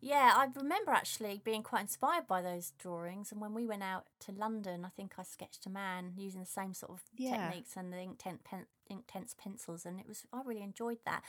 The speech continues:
Speaker 1: I love, there's a particular page in that book, if I can remember. I haven't got any of these <laughs> in front of me. I wasn't quite as,
Speaker 2: <laughs>
Speaker 1: um, savvy as that. <laughs>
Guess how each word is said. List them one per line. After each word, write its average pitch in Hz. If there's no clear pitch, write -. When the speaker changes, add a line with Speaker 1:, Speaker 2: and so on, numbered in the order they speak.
Speaker 1:
I 339
love, 302
there's 220
a 220
particular -
page 247
in 180
that 160
book, 156
if -
I 175
can 175
remember. 175
I 180
haven't 202
got -
any 175
of 165
these -
<laughs> -
in -
front 196
of -
me. 247
I 359
wasn't 254
quite 220
as, 226
Speaker 2:
<laughs> -
Speaker 1:
um, 220
savvy 349
as 175
that. 208
<laughs> -